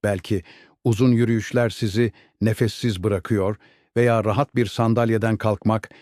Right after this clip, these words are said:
mini bir egzersiz gibi gelmeye başlıyor. Yaşlandıkça veya hareketsiz alışkanlıklara büründükçe bacaklarımız genellikle sessizce gücünü kaybeden ilk vücut parçamızdır. Tehlike şu ki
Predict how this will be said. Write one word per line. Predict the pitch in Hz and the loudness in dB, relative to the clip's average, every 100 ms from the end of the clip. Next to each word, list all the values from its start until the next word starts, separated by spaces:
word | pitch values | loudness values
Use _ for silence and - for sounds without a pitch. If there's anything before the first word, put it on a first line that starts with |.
| _ - | _ 0
mini | 113 135 120 | 2 4 2
bir | 123 110 | 0 0
egzersiz | 117 95 107 104 - 120 | -2 -2 -2 -2 -2 -6
gibi | 107 101 110 | -4 -4 0
gelmeye | 113 107 110 104 92 | 0 2 0 0 -2
başlıyor. | 82 - 95 82 69 - _ _ _ _ _ _ _ _ _ _ _ _ _ _ 117 | -6 -6 -8 -8 -8 -16 _ _ _ _ _ _ _ _ _ _ _ _ _ _ 0
Yaşlandıkça | 117 - 156 160 175 - 120 82 - - - | 2 2 2 4 2 0 -2 -4 -10 -8 0
veya | 139 131 127 95 | 2 4 2 2
hareketsiz | 127 113 123 - 147 120 | 0 2 -2 0 -2 0
alışkanlıklara | 117 113 - 117 113 - 120 117 | 0 0 0 2 2 0 0 0
büründükçe | 101 110 104 127 - - 87 76 - - - | 0 2 2 0 -4 -6 -6 -6 -20 -20 -2
bacaklarımız | 123 127 117 131 120 131 110 | 0 2 2 2 2 2 2
genellikle | 117 113 110 120 127 117 | 0 2 0 -2 -2 0
sessizce | - 104 - 135 98 110 | 0 -2 0 -2 0 -2
gücünü | 90 104 117 120 | -2 0 0 0
kaybeden | 113 110 104 101 104 95 - - - | 0 0 0 0 0 -2 -6 -20 -2
ilk | 165 151 104 | -2 0 -2
vücut | 110 127 - | 0 0 -2
parçamızdır. | 90 76 95 82 73 - - - _ _ _ _ _ _ _ _ _ | -6 -4 -6 -8 -10 -18 -20 -20 _ _ _ _ _ _ _ _ _
Tehlike | - 107 107 117 | -2 -2 0 -4
şu | - 170 | -2 -4
ki | - 113 | 0 0